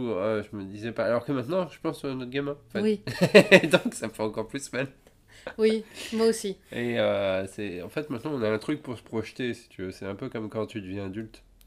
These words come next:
Speaker 2: Oui.
Speaker 1: Et tu comprends un peu plus certaines choses dans des histoires, dans des films.
Speaker 2: Oui.
Speaker 1: Parce que justement, euh, t'as le recul sur ton adolescent. Enfin,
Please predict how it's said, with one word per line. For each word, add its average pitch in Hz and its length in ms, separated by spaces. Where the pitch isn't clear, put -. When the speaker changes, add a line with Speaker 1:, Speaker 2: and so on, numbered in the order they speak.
Speaker 2:
Oui. 196 160
Speaker 1:
Et 120 100
tu 120 140
comprends 113 480
un 110 40
peu 113 140
plus 110 160
certaines 110 400
choses 117 400
dans 104 140
des 98 100
histoires, 110 480
dans 95 200
des 95 80
films. 107 240
Speaker 2:
Oui. 220 240
Speaker 1:
Parce - 140
que 104 120
justement, 104 540
euh, 92 640
t'as 104 160
le 104 60
recul 113 520
sur 101 380
ton 98 160
adolescent. 95 460
Enfin, - 180